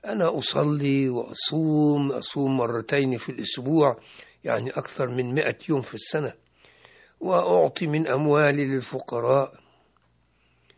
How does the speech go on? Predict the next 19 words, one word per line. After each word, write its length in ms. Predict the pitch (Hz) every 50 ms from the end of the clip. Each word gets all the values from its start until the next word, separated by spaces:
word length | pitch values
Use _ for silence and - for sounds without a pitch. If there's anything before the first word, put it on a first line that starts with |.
| _ _ _ _ _ _ _ _ - -
أما 160 | 190 202 196
الآخر 520 | 185 196 - 170 165 139 - - 151 139 - - - - - - _ _ _ _ -
الشرير 640 | - - - - 120 113 113 113 104 98 101 110 - _ _ _ _ _ _ _ - -
العشار 640 | 110 104 101 - - - - - 90 87 98 110 - _ _ _ _ _ _ _ _ _ _ _ _ _ _ _ _
فخجل 1040 | - - 185 185 - - _ _ _ _ - - - 202 214 226 175 196 190 180 180
من 140 | 170 165 175
أن 200 | - 151 151 160
يرفع 760 | 170 180 180 160 - - - 156 143 151 160 160 160 160 156 139
عينيه 420 | 131 135 143 151 147 135 127 151
نحو 240 | 151 - - - 127
السماء، 400 | 113 - - 135 107 95 92 - _ _ _ _ - - - - _ _ -
وقرع 600 | 147 - - - 185 196 180 160 156 147 143 139
على 200 | 139 151 156 147
صدره، 600 | 135 - - 131 127 131 147 147 135 131 131 -
أي 200 | - 139 131 123 - - - - - _ _ _
حالة 380 | - - - 147 147 131 113 - 143
ندم 400 | 139 143 143 123 104 92 85 80 - _ _ _ _ _ _ _ _ _ _
شديد 640 | - - 123 110 110 131 139 135 113 101 85 85 - - _ _ _ _ _ _ _ _ _ _
وشعور 840 | - 139 - - - 117 113 135 151 151 143 135 117 104 98 95 -